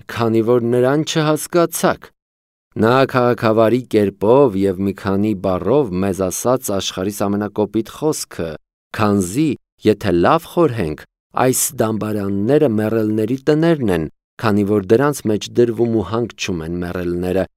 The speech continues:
իսկ նա ասում է, թե սա մեր տունն է, որպեսզի դրանով հասկացնի, որ մենք և ուրիշները նրա և մյուս գիտունների համեմատությամբ անուս ավելի անգետ ու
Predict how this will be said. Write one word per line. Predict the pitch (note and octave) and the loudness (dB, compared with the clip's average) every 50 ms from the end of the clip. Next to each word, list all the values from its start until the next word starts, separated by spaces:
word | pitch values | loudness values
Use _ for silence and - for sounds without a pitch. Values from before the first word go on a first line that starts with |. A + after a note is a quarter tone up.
| _ _ - | _ _ -4
իսկ | - C3 - - - | -2 -2 -2 0 0
նա | C3+ C#3 C#3 C3 A#2+ - - | 0 2 2 0 -2 -2 -2
ասում | G#2 G2+ G2+ - - A2+ D3 E3+ | -4 -4 -4 -4 -4 -2 0 0
է, | E3+ D3 | 0 -2
թե | - - F#2 | -2 -4 -4
սա | - - A#2 A2 | -2 0 0 0
մեր | A2+ A#2 B2+ C3+ C3+ C3+ - _ | 0 0 0 -2 -2 -4 -8 _
տունն | _ - E3 F3+ F3 C3+ G#2 G2+ A2+ D3+ | _ 0 2 2 4 4 2 0 0 2
է, | F3+ F#3+ F#3+ - _ _ _ | 0 0 0 -4 _ _ _
որպեսզի | _ - A#2 A#2 G2 - - G2+ F#2 G2 G2+ G2+ | _ 4 6 6 6 4 0 -2 0 -2 -2 0
դրանով | G#2 A2+ G#2+ G#2+ G#2 G#2+ A2 G#2 G2 | 0 0 0 0 -2 -2 -2 -4 -4
հասկացնի, | G2+ G#2 G2 - - - G#2+ G2+ G2 - - - - D#3 F#3 G3 F#3 - _ _ _ | -4 -4 -4 -6 -6 -4 -4 -4 -4 -4 -6 -4 0 2 2 2 2 0 _ _ _
որ | - A#2 A2+ A2 | 4 4 6 6
մենք | G#2 G2 G#2+ B2+ B2+ - | 6 2 2 0 0 0
և | C3+ C3 A2 | 0 0 2
ուրիշները | A2+ A2 G#2+ G2+ - A2 G#2 A2 B2+ C#3+ | 0 0 -2 -2 -2 -2 0 0 0 0
նրա | C#3 A#2+ G#2+ G#2+ A2+ A#2+ | 0 0 0 0 0 0
և | A2+ A2 G#2 F#2+ | 0 0 -2 0
մյուս | G#2 A2+ C3+ D3 C3+ A2+ A2+ | 0 0 0 0 0 -2 -4
գիտունների | G#2 A2 G#2 - A2+ G#2+ A2 G#2+ G#2 G#2 G#2 B2 A#2 | -4 -4 -4 -2 -2 0 0 0 0 2 2 0 0
համեմատությամբ | A2 G2+ G2+ G#2 G#2 G2+ G2 G2 - G2 G2 - - - C#3+ E3 E3+ E3 - - _ _ _ _ - | 0 0 0 0 0 0 -2 -2 -2 -4 -6 -6 -4 -2 -2 0 0 -2 -4 -6 _ _ _ _ -6
անուս | - G#2 A2 A2+ A2+ C3 D#3+ E3+ E3 - - - _ _ _ | -2 -2 0 2 2 4 2 2 0 -2 -6 -12 _ _ _
ավելի | - G2+ G#2+ G#2+ A#2 A2+ A#2 B2+ - - | 0 0 2 2 2 2 2 0 -2 -2
անգետ | - G2 G#2+ A2 A2+ A#2+ B2+ A#2+ B2 A2+ | -2 0 0 2 2 2 0 2 2 0
ու | G#2+ | -2